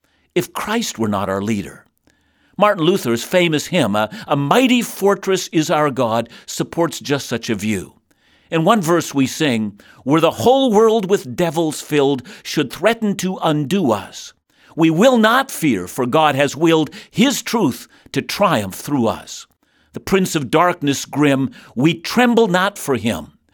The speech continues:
His rage we can endure, for lo, his doom is sure. One little word will fell him." Again, a, a great hymn of the church that speaks deeply into the masculine soul for spirituality. Well,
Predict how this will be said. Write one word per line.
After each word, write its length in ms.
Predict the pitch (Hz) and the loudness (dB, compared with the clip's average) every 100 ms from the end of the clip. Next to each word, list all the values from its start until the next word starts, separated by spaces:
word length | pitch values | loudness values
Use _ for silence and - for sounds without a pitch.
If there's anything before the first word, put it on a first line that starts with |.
| _ _ _ | _ _ _
His 200 | 151 131 | -6 -2
rage 460 | 139 180 175 143 123 | 2 4 2 0 0
we 140 | 139 | 0
can 180 | 160 143 | 2 0
endure, 400 | 135 156 165 151 | 2 2 2 2
for 320 | - 143 135 | 0 0 2
lo, 440 | 143 214 247 247 226 - _ | 4 4 4 2 -4 -14 _
his 320 | - 202 156 | 0 0 0
doom 340 | 120 220 190 196 | 0 0 0 -2
is 140 | 143 | -4
sure. 560 | - 123 101 85 - _ _ _ _ _ | -2 -2 -2 -6 -16 _ _ _ _ _
One 300 | 110 202 208 | 0 2 2
little 260 | 180 156 | 2 2
word 260 | 123 123 107 | 2 0 0
will 180 | 107 110 | -2 -6
fell 360 | - 139 110 | -4 -2 -2
him." 280 | 92 98 73 - _ _ _ _ _ _ _ - | -2 -8 -8 -16 _ _ _ _ _ _ _ -8
Again, 260 | 143 151 | 0 0
a, 120 | 120 - - | 0 -4 -4
a 100 | 139 | -4
great 400 | 120 139 196 233 | 0 2 2 2
hymn 380 | - - 180 180 | -4 -2 0 2
of 160 | 175 127 | 0 -2
the 80 | 151 | -4
church 400 | - 170 143 - | -2 -2 0 0
that 180 | 131 | -2
speaks 340 | - 160 151 - | 0 -2 -2 -6
deeply 760 | 110 202 233 240 226 233 226 - - | -4 0 0 2 2 2 0 -6 -6
into 260 | 151 139 123 | -4 -2 -2
the 100 | 117 | -2
masculine 840 | 120 143 214 214 - 202 190 190 | 0 0 0 -2 -4 -2 0 0
soul 420 | - - 151 151 | -4 -2 2 2
for 160 | - 147 | 0 -6
spirituality. 1040 | 131 - 135 123 131 131 120 120 90 90 _ _ _ _ _ 165 | -6 -4 -2 -2 -2 -4 -2 -4 -6 -14 _ _ _ _ _ 0
Well, 160 | 147 | 0